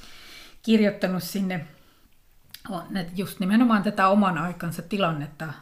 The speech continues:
sitä nykyhetkeä sinne ennustuksiin. Öö, esimerkiksi just siinä Eneiksen kuudennessa kirjassa tai laulussa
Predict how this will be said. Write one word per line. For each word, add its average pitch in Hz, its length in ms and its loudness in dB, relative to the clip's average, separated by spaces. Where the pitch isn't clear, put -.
sitä - 280 -14
nykyhetkeä 156 680 -10
sinne 147 380 -10
ennustuksiin. 180 760 -6
Öö, 160 440 -2
esimerkiksi 175 720 -6
just 175 200 -10
siinä 165 360 -6
Eneiksen 175 680 -4
kuudennessa 208 580 -2
kirjassa 180 600 -4
tai 160 140 -10
laulussa 180 580 -6